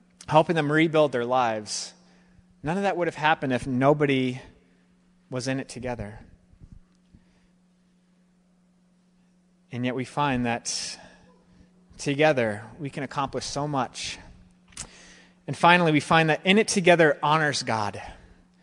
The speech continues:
Paul reminds them of their gift, that it's not just a gift to me, but it's actually what you give is giving to God. If you look in the last few verses of chapter four, verses eighteen and nineteen,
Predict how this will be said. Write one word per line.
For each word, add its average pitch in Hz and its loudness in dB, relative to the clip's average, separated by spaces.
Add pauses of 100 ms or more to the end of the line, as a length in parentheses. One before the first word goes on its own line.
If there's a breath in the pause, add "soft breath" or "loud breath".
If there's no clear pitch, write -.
(600 soft breath)
Paul 170 6
reminds 165 6
them 151 2
of 143 -2
their 143 2
gift, 143 2
that 147 2
it's - 0
not 185 2
just - 2
a 170 0
gift 170 0
to 170 -6
me, 151 2
but 143 2
it's - 0 (160)
actually 165 2
what 180 4
you 190 2
give 147 2 (840 soft breath)
is 131 -4
giving 147 -2
to 127 -10
God. 117 0 (920 soft breath)
If - -18
you 147 -6
look 170 0
in 156 2
the 139 4
last 147 4
few 156 2
verses 147 2
of 127 0
chapter 147 4
four, 139 4
verses 135 -2
eighteen 175 2
and 151 2
nineteen, 131 -2